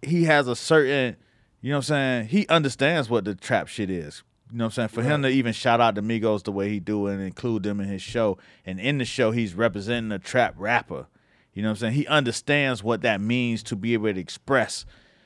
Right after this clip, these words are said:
Speaker 1: that part of what's going on in America.
Speaker 2: He's of the culture.
Speaker 1: You know what I'm saying? So I just believe he, out front,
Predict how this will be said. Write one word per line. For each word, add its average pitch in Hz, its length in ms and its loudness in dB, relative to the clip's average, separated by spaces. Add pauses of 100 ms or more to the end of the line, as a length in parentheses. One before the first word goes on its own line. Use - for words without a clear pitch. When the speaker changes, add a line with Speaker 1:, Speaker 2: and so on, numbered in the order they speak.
(300)
Speaker 1:
that 120 220 2
part 123 440 6
of 101 340 2 (180)
what's 117 280 0
going 104 280 -2
on 101 180 -2
in 92 140 -6
America. 90 460 -6
Speaker 2:
He's 233 120 -14
of 254 160 -2
the 254 80 -4
culture. 277 460 -6 (100)
Speaker 1:
You 104 80 -6
know 113 80 0
what 117 140 -2
I'm 135 40 2 (220)
saying? - 20 -20 (260)
So 123 400 4 (200)
I 175 200 6
just 147 240 -2
believe 117 360 0
he, 123 300 -2 (140)
out 131 240 4
front, 143 440 -2